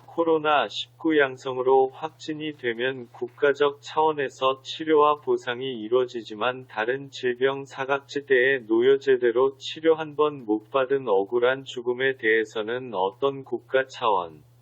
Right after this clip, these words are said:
대책과 지침이 없어 개탄스럽다, 고 했다. 이어 원인과 책임 규명은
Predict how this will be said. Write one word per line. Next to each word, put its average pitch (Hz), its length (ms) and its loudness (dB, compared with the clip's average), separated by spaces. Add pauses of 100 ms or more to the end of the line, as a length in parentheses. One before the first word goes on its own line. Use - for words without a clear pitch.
(680)
대책과 147 760 0
지침이 139 560 -6
없어 135 480 2
개탄스럽다, 113 1200 -4
고 123 300 2
했다. 87 580 -4 (640)
이어 107 580 2
원인과 139 760 2
책임 160 460 -6
규명은 131 720 -4